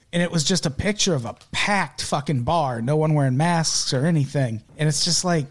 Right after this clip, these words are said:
kind of been that way with, uh, a lot of states, but Nashville specifically and Tennessee is one of the earliest places I remember that sentiment kicking off, where people are like, "We're not gonna die. We're Republicans."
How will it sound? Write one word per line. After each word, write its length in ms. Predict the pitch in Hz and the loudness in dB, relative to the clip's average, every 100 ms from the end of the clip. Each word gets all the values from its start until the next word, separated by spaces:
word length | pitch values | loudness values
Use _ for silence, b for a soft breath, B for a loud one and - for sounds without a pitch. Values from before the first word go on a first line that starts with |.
| _ | _
kind 260 | - 147 160 | -4 0 0
of 100 | 135 | 2
been 220 | 156 214 | 2 4
that 200 | 165 131 | 2 0
way 240 | 151 147 147 | 0 0 2
with, 360 | 135 139 117 | 0 0 -2
uh, 300 | 143 - - - _ - | -8 -10 -14 -18 _ -4
a 60 | 156 | 0
lot 240 | 156 262 | 0 0
of 80 | 160 | -2
states, 400 | - 123 113 - | -2 -4 -4 -8
but 340 | - 147 - | -4 -6 -4
Nashville 800 | 143 151 202 - 180 185 196 190 - | -2 -2 0 -2 0 0 0 -2 -6
specifically 840 | - - 160 - 156 180 185 190 143 | -6 -2 0 0 0 -2 0 0 0
and 360 | 143 143 139 | 0 0 -2
Tennessee 560 | - 156 156 - 165 175 | -2 0 2 2 0 0
is 440 | - 135 131 - - - | -2 0 0 -2 -6 -8
one 220 | 147 180 | 0 2
of 80 | 220 | 2
the 160 | 202 - | 0 0
earliest 480 | 151 170 170 160 | 0 2 2 0
places 400 | - 156 160 156 | 0 0 0 0
I 60 | 131 | 0
remember 400 | 131 135 143 135 | 2 2 2 2
that 180 | 135 131 | 0 0
sentiment 600 | - - 135 139 139 123 - - | -2 0 0 2 0 -4 -10 -6
kicking 340 | 160 139 147 | -6 -2 0
off, 380 | 147 175 117 - | 0 0 -2 -6
where 120 | 113 | -8
people 300 | - 139 147 | -4 -6 -4
are 80 | 139 | -2
like, 200 | 143 143 | -2 -2
"We're 100 | 233 | -2
not 180 | 196 127 | -2 -4
gonna 160 | 127 110 | -6 -8
die. 460 | 101 131 156 175 | -4 0 2 2
We're 260 | 165 190 156 - - | 0 0 -2 -8 -12
Republicans." 880 | 120 - 180 151 113 107 90 - | -8 -2 -2 -2 -4 -6 -2 -4